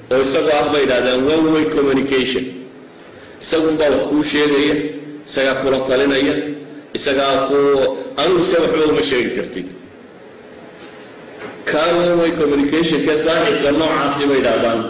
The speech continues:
Laftiisay qaybiyaana midi waa saaxiibi saamit, waa ka aamusan. Waxa la akhriyo dhan waa saaxiib bay yidhahdaan aamusan.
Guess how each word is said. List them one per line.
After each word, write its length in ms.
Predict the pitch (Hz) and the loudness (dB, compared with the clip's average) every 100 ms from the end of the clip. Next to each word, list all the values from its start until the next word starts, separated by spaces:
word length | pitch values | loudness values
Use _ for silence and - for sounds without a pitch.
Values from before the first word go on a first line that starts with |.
| - - - - | -10 -14 -18 -4
Laftiisay 560 | 143 156 156 143 151 139 | 0 0 0 0 0 0
qaybiyaana 500 | 127 131 131 131 139 | 2 0 2 2 2
midi 240 | 143 139 135 | 0 2 2
waa 300 | 143 139 127 | 2 2 0
saaxiibi 460 | 127 135 147 147 139 | 0 -2 -2 -2 0
saamit, 520 | - 151 139 120 143 - - - - - - - - - - | 0 2 2 0 -4 -8 -10 -14 -18 -20 -20 -20 -20 -10 -2
waa 120 | - | 0
ka 120 | 143 | 0
aamusan. 640 | 143 143 143 143 - 143 143 143 - - - - - - - - - - - - - - - | 0 2 2 2 2 0 0 -4 -8 -12 -16 -20 -20 -20 -20 -20 -20 -20 -20 -20 -20 -12 -6
Waxa 200 | 143 135 | -2 0
la 100 | 131 | 0
akhriyo 340 | 127 131 135 139 | 0 0 2 2
dhan 160 | 131 127 | 2 2
waa 160 | 127 | 2
saaxiib 360 | 127 120 127 120 | 0 -2 -2 -2
bay 100 | 117 | 0
yidhahdaan 340 | 104 101 104 | 0 0 0
aamusan. 400 | 101 98 - 95 | -2 -4 -6 -6